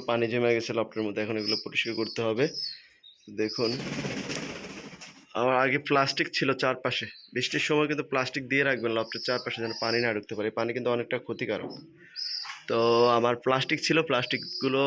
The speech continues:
পুরাতন হয়ে ছিঁড়ে গেছে, আর নতুন প্লাস্টিক লাগাইনি, কারণ অল্প কিছু কবুতর আছে এখন। আর হামাস, তোমার সাথে আবার দেখা হবে, কথা হবে ইনশাআল্লাহ। আসো, মারামারি আর একটু একটু করে যাই তোমার সাথে। তুমি তো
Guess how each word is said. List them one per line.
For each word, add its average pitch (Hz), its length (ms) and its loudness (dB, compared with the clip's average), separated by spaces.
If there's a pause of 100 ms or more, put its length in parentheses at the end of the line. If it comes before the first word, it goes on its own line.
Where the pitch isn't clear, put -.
(120)
পুরাতন 139 380 2 (100)
হয়ে 127 140 2 (100)
ছিঁড়ে 139 260 2
গেছে, 117 200 -2 (680)
আর 113 80 -2 (120)
নতুন 117 260 -4
প্লাস্টিক 113 400 -2
লাগাইনি, 117 360 2 (180)
কারণ 104 200 0 (720)
অল্প 123 140 2 (120)
কিছু 127 220 -2
কবুতর 113 360 2
আছে - 200 -6
এখন। - 220 -12
আর - 80 -14 (1000)
হামাস, 156 320 6 (240)
তোমার 156 280 6
সাথে 175 240 4 (240)
আবার 151 180 8 (140)
দেখা 147 260 2
হবে, 156 180 6 (140)
কথা 127 260 2
হবে 151 200 6 (160)
ইনশাআল্লাহ। 139 580 4 (760)
আসো, 160 160 4 (140)
মারামারি 151 340 8
আর 151 100 6
একটু 147 160 0
একটু 151 140 -2 (100)
করে 151 240 6
যাই 151 160 6 (400)
তোমার 131 280 2
সাথে। 151 200 0 (500)
তুমি 156 220 8 (120)
তো 214 80 10